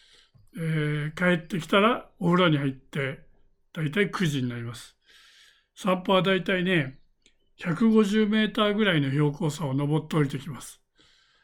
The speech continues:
えー、お風呂に入って、えー、大体九時になって、その後、えー、仕事をします。まあ、仕事をするか、または買い物に出かける時もあります。で、帰ってきて、ないしは十一時頃から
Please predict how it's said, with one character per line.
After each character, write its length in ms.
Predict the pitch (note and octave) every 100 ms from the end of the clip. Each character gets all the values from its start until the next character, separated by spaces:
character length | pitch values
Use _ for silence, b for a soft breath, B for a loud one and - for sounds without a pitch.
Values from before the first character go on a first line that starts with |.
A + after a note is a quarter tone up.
| b b b _ _ _ -
え 440 | F3 D#3+ D3+ C#3+ D3+
ー、 20 |
お 120 | G3
風 180 | F#3 G#3
呂 40 | G3+
に 120 | F#3
入 140 | E3+
っ 20 | F3+
て、 560 | - - F3 E3+ - -
え 40 | F#3+ F3 E3+ E3 E3
ー、 40 |
大 140 | D#3 F3+
体 120 | F3
九 120 | E3
時 140 | F#3 F3
に 80 |
な 120 | E3+ F3
っ 100 | -
て、 220 | D#3 D3
そ 140 | F3+
の 100 | G#3+
後、 340 | G#3+ F#3 D#3+ - B B B B B B _ -
え 140 | D#3+
ー、 20 |
仕 200 | D3+ -
事 220 | F3 E3+
を 60 | F3
し 140 | D#3+
ま 100 | E3+
す。 300 | D3+ - - _ _ _ _ _ b b _ -
ま 60 |
あ、 40 | E3+
仕 160 | -
事 260 | G3 G3 G#3+
を 40 |
す 140 | G3+ A3+
る 140 | G#3+
か、 120 | G#3+
ま 140 | E3 E3
た 120 | G#3
は 80 | D#3+
買 180 | G3 A3
い 20 |
物 200 | A3+ A3
に 100 | G3+
出 80 | G3+
か 120 | G3+
け 80 | G3+
る 100 | F#3+
時 200 | F#3 D#3
も 80 |
あ 60 | B2+
り 80 | A#2+
ま 100 | B2
す。 180 | - _ b b b b b -
で、 120 | A3
帰 180 | A3 A3
っ 40 |
て 180 | G#3+ F#3
き 80 | -
て、 360 | D#3 D#3 - -
な 120 | F3
い 60 |
し 100 | E3
は 80 | F3
十 220 | D3 F3
一 140 | F3+ D#3+
時 140 | G3+
頃 220 | F#3 F3+
か 100 | E3
ら 240 | G#3 A#3